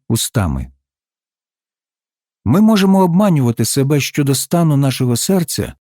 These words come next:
різними ідеями про нашу доброту,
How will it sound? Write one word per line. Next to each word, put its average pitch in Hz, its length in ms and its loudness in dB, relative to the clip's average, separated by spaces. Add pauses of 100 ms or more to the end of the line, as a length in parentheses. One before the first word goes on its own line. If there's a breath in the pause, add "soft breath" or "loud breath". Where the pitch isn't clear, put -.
(280)
різними 165 640 2
ідеями 135 560 2
про 135 220 -2
нашу 135 340 -2
доброту, 120 720 0